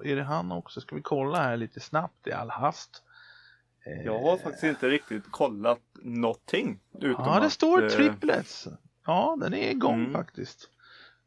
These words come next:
Speaker 1: Och det är med Eddie Murphy. Vad roligt.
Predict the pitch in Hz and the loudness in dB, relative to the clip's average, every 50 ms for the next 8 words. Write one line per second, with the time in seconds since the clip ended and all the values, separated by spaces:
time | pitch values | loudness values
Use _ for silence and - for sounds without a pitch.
0 | _ _ - 165 165 165 - - 285 - 156 147 143 143 156 196 170 135 120 127 | _ _ -2 -2 -2 0 0 0 0 4 4 4 4 4 2 2 2 2 2 2
1 | 165 196 254 330 359 349 - - 151 98 - - - 139 165 196 254 302 269 277 | 0 0 2 2 0 -2 -2 -2 -2 -2 -2 -4 0 2 4 4 4 2 0 -2
2 | 349 320 - - - | -4 -6 -6 -12 -16